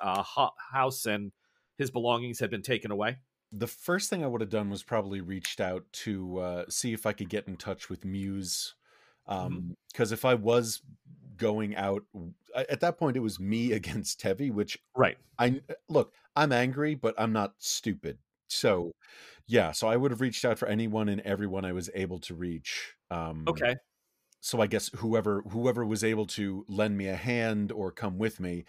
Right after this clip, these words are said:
Speaker 2: I would have hit up the, uh, the place where, uh, um, Bartholomew was being held.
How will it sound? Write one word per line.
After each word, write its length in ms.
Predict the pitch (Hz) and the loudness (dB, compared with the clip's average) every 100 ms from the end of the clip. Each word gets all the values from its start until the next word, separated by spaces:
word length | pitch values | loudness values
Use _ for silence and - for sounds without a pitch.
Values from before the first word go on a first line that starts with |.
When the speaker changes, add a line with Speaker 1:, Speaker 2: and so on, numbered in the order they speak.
| - - | -16 -8
Speaker 2:
I 120 | - 107 | -2 0
would 140 | 107 | 0
have 100 | 101 | -2
hit 220 | - 101 - | 0 0 0
up 240 | 95 90 _ _ _ _ - | -2 -4 _ _ _ _ -4
the, 340 | 101 90 87 | -2 0 0
uh, 320 | 82 78 78 - _ | 0 -2 -4 -8 _
the 200 | 98 85 | -6 -4
place 400 | 101 117 101 - | -2 0 0 0
where, 400 | 95 95 90 87 85 | -2 0 0 0 -2
uh, 360 | 82 80 76 - _ _ _ _ _ _ - | -4 -4 -6 -10 _ _ _ _ _ _ -12
um, 480 | 87 80 78 78 82 _ _ - | -8 -8 -10 -12 -14 _ _ -6
Bartholomew 540 | 92 - 113 110 104 | -4 0 2 2 0
was 120 | 95 | -2
being 180 | 80 85 | -6 -8
held. 520 | 85 147 151 151 139 | -4 2 4 4 0